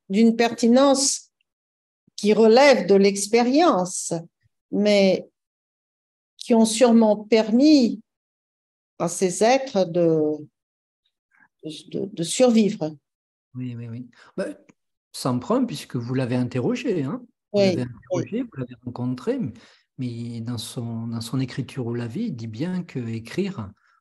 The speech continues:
Speaker 2: aurait été trop risqué pour lui, prématurément. Il
Speaker 1: Donc,
Speaker 2: a
Speaker 1: il
Speaker 2: son
Speaker 1: lui a fallu du temps.
Speaker 2: Comment ?
Speaker 1: Il,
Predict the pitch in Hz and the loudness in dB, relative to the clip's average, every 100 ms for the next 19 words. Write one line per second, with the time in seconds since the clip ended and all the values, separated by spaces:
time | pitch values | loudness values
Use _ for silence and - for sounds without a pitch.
0 | - 110 120 117 123 - 123 123 - - | -12 -8 -6 -8 -10 -10 -10 -10 -10 -10
1 | 151 127 113 120 185 208 - - _ - | -10 -10 -8 -6 -4 -6 -8 -18 _ -12
2 | 120 113 113 123 139 233 190 _ _ _ | -8 -8 -8 -12 -8 -8 -8 _ _ _
3 | _ _ _ _ _ _ _ - 233 180 | _ _ _ _ _ _ _ 4 4 6
4 | 208 - 202 220 214 220 208 - - 330 | 2 4 2 4 6 6 2 -2 2 2
5 | 330 - _ _ _ _ _ 127 - 190 | 2 -6 _ _ _ _ _ -20 -2 2
6 | 220 208 | 4 2